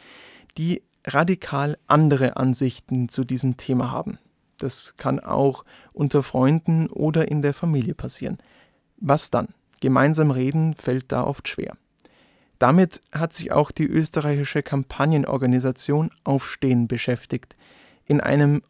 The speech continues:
Online-Workshop kam die Journalistin und Expertin Ingrid Broding zu Wort, wie man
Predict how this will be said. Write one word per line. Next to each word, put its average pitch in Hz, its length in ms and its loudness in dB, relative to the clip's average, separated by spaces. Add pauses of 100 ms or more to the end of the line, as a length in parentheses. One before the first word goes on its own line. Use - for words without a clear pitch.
Online-Workshop 151 1000 2
kam 139 280 0
die 139 100 -2
Journalistin 139 720 -2
und - 300 -2
Expertin 151 640 -4 (420)
Ingrid 156 520 0
Broding 131 480 0
zu 120 180 -6
Wort, 127 260 0 (580)
wie 165 120 6
man 185 220 8